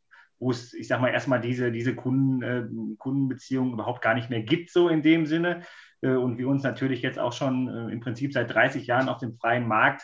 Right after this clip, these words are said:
äh, bewegen müssen. Und wenn man am freien Markt, äh, im Elektrogroßhandel oder auch im, im Bereich der Industriekunden entsprechend erfolgreich sein möchte, äh, da muss man natürlich auch, äh, sein, sein Portfolio diversifizieren und anpassen und auch immer wieder erweitern und vor allem innovativ sein. Das, das ist ja,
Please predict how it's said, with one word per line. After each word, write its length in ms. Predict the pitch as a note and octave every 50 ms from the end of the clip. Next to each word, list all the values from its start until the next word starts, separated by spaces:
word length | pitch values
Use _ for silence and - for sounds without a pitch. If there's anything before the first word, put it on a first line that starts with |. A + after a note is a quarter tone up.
| - _ - - - - - _ _
äh, 100 | - A#2+
bewegen 480 | A#2 A#2 A2+ G#2+ B2 C#3+ F#3+ G#3+ G#3 F#3
müssen. 240 | D#3+ C#3+ C3 - C3
Und 40 | A2
wenn 100 | B2+ B2+
man 140 | C3 B2+ B2
am 120 | A#2+ A2+
freien 320 | - - B2 B2 B2+ C3 B2+
Markt, 440 | B2 A#2+ B2+ C#3+ D3 C#3+ - -
äh, 140 | C3+ B2+ B2+
im 100 | B2+ B2
Elektrogroßhandel 880 | A#2+ C3 C3 - - C#3+ A2 G#2 G#2+ A2+ C#3 C#3+ - C#3 C3+ C3+ C3 B2
oder 240 | A#2 A#2 A#2 A2 A2
auch 140 | B2 B2+
im, 100 | B2+ A#2
im 100 | A2+ A#2+
Bereich 360 | A2+ A2 G#2+ A2 A2+ B2 A#2+ -
der 100 | B2+ A#2
Industriekunden 920 | A#2 A#2 A2 - - - C3 C#3+ C#3+ - - C#3 C#3 C#3 C3+ C3 B2+ B2
entsprechend 440 | A2+ B2 A#2+ - - C3 B2+ C3 A2+
erfolgreich 680 | A2 A2 - C#3+ E3 G3 G3+ - - E3 C3+ A#2+ A#2
sein 320 | A2+ A#2 A#2 A#2 A#2 A#2
möchte, 560 | B2 E3+ G3+ G3+ - - - B2+ D3 F#3 - - - - - - - _ _ _
äh, 200 | - B2 B2 B2
da 140 | A#2 A#2+ A2+
muss 220 | A#2 B2 C3 - -
man 120 | C3 B2
natürlich 460 | A#2+ A#2 - - A#2 B2 A#2 - -
auch, 300 | - G#2 A2+ A2+ - -
äh, 320 | A2 A2 A2 G#2+ G#2+ G#2+ G#2
sein, 220 | G#2+ G#2+ A2 G#2+
sein 240 | G#2 G#2 A2 A2+ A2+
Portfolio 480 | A#2+ A#2 A#2 - - B2 B2+ B2+ B2+ A#2
diversifizieren 880 | A#2+ A#2+ A2+ B2 A#2+ A#2+ A#2 A#2 B2 A#2+ - - - A2+ B2 B2+ B2+ B2
und 140 | A2+ G#2+ -
anpassen 500 | A2 C#3+ D3 - D3+ C3 A#2 A#2 B2+ A2+
und 80 | A2+
auch 80 | A#2 -
immer 240 | - C3+ B2+ A#2 A#2+
wieder 140 | A#2+ B2
erweitern 520 | A#2+ A#2 - G#2+ A2 C3+ D#3 - - B2+ B2
und 120 | - A#2+
vor 100 | B2 B2+
allem 80 | B2 C3+
innovativ 580 | C#3+ C#3 C3 A#2 A#2 A2+ - - E3+ F3 E3+
sein. 220 | - A#2 G#2 G#2 G2+
Das, 160 | G2+ G2+ -
das 160 | - G#2 -
ist 120 | A#2+ A#2 B2
ja, 200 | A#2 A2 -